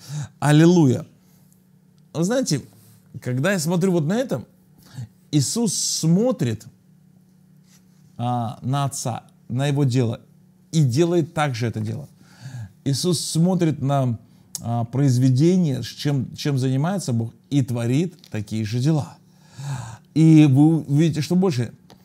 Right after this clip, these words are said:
А, дальше. Тр-, Евангелие от Иоанна пять тридцать шесть. Та же глава, только тридцать шестой стих.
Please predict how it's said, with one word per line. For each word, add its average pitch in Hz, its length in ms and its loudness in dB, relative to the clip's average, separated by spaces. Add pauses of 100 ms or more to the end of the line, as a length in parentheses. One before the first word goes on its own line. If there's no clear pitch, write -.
(300)
А, 117 640 0 (1120)
дальше. 135 580 0 (100)
Тр-, 165 120 2
Евангелие 196 500 2
от 175 80 0
Иоанна 202 240 2
пять 196 520 -2
тридцать 175 320 0
шесть. 139 260 0
Та 156 120 0
же 143 120 0
глава, 175 260 0
только 143 220 0
тридцать 143 220 0
шестой 131 220 2
стих. 80 300 -10